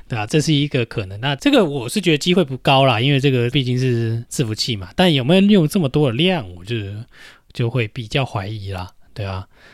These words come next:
那这个当然是还要观察的，其实还是最终端，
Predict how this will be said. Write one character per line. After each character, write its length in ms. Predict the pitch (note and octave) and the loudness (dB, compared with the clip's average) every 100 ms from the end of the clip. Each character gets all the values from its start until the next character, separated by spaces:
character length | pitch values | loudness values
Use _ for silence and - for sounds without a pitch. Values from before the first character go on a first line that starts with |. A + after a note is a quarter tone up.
| - - | -12 0
那 160 | E3 | 0
这 120 | D#3 | 2
个 120 | F3+ E3 | 2 4
当 120 | E3 | 4
然 120 | C3 | 2
是 260 | D3 C#3 C3 | 2 2 2
还 140 | A#2+ | 2
要 360 | C3 B2+ A#2+ B2 C3 - - | 2 2 0 -6 -12 -16 -4
观 200 | C#3+ D3+ | -2 0
察 180 | C3 G#2+ | -2 -6
的， 80 | |
其 160 | A2 A#2 | -6 -8
实 80 | A2+ | -8
还 100 | G#2+ | -8
是 160 | A#2 | -10
最 180 | A#2 B2+ | -8 -6
终 180 | A#2+ A#2 | -6 -8
端， 380 | A#2 A2+ A#2 | -8 -8 -10